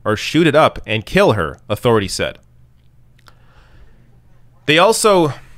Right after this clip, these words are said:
scouted out her, her place at night, took photos of where she lived. They had the whole plan ready to go.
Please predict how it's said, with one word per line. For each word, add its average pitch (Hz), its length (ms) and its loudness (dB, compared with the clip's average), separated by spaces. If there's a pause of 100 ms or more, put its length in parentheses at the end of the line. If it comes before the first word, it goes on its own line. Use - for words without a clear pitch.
(1400)
scouted 156 460 2
out 156 140 4
her, 139 360 2 (380)
her 139 120 0
place 147 360 2
at 117 100 2
night, 120 340 0
took 135 200 -2
photos 156 580 2 (800)
of 107 80 -2
where 123 140 2
she - 120 -4
lived. 139 360 2 (1800)
They 131 120 -2
had 185 180 2
the 180 80 2
whole 180 200 2
plan 175 280 2
ready 139 160 2
to 117 80 -6
go. 110 240 0